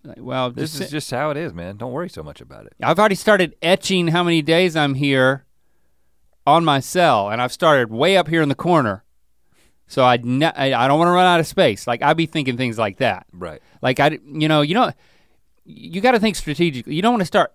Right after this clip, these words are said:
Speaker 1: etching the days on your cell, like, right in the middle. And then what are you gonna do? A spiral pattern? No, you gotta start
Speaker 2: Yeah.
Speaker 1: in, like, the, the, an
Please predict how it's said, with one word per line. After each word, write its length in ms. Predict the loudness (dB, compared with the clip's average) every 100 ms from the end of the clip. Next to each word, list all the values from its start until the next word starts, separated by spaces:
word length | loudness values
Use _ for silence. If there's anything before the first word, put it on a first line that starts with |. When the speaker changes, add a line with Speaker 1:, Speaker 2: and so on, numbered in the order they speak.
| _
Speaker 1:
etching 540 | -4 -4 -2 -4 -4 -4
the 80 | -4
days 680 | 0 0 0 -2 -6 -16 _ _
on 140 | -4 -2
your 100 | -4
cell, 600 | -4 0 2 2 0 -4 _ _ _ _ _
like, 140 | -4
right 300 | 0 0 0
in 100 | 0 -6
the 60 |
middle. 420 | -4 -6 -6 -18 _
And 180 | -4 -2
then 100 | -2
what 100 | -2
are 20 |
you 60 | -2
gonna 180 | -6 -6
do? 160 | -10
A 60 | -12
spiral 580 | -18 -4 -2 2 2 2
pattern? 440 | 2 2 0 -8 _
No, 180 | 0 2
you 160 | 2
gotta 180 | -2 -4
start 380 | -6 -2 2 2
Speaker 2:
Yeah. 40 |
Speaker 1:
in, 60 | 0
like, 200 | -4 -2
the, 140 | -4 -6 _ _ _ _
the, 100 | -14 -14 _ _ _ -8
an 160 | -8